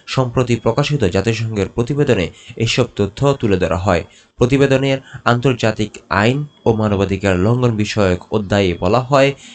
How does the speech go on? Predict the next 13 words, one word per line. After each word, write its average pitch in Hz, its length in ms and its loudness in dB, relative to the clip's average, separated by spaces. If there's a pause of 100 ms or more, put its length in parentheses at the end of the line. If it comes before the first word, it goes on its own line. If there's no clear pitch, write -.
(100)
এই 151 140 4
প্রতিবেদনে 147 640 0
বর্ণিত 120 400 0
সব 120 260 -2 (100)
তথ্যের 127 420 0 (320)
পুঙ্খানুপুঙ্খ 147 1400 0 (260)
বিশ্লেষণের 117 640 -2
ভিত্তিতে 135 520 -2 (440)
ওএইচপিএইচআর 131 1600 2 (320)
এর 107 200 2
বিশ্বাস 117 560 -2
করার 104 360 2
যুক্তিসঙ্গত 104 880 0